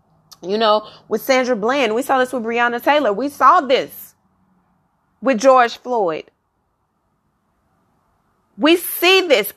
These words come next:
every single day. Mike Brown,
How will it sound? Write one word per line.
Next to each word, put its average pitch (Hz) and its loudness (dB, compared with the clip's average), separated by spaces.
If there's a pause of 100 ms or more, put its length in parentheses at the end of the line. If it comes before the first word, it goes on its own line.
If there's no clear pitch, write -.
every 269 0
single 247 -4
day. 262 -4 (160)
Mike 277 -2
Brown, 240 0